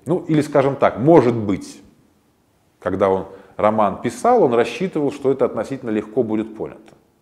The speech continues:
Тут еще надо, э, вот одну важную ремарочку, э, допустить. Э, дело в том, что, э, герой нашего времени включает в себя, как все знают, некоторые автобиографические черты. Там,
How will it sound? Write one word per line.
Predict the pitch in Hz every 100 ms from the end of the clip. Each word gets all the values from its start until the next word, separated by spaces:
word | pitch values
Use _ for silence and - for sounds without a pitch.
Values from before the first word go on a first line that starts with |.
| _ _ _ _
Тут | 127
еще | 127 -
надо, | 123 120 110 - - -
э, | - 95 95 95 92
вот | 113 95
одну | 87 90 87 - - - _ -
важную | 95 92 90 85 82 82 - - -
ремарочку, | 87 101 92 78 76 - 78 73
э, | 85 78 78
допустить. | 78 90 80 80 - - _ _ -
Э, | - 80 82 80 80 80 80 78 78 80 73 82
дело | 107 151
в | 147
том, | - 220
что, | - - 135 - - -
э, | - 87 92
герой | 117 127
нашего | 113 107 - 110
времени | 120 208 220 180 165 139
включает | 107 113 110 156 104
в |
себя, | - 120
как | 107 80
все | - 78
знают, | 92 175 151 -
некоторые | 92 127 - 107
автобиографические | - 87 90 87 87 - 90 - 85
черты. | - 82 - 78
Там, | -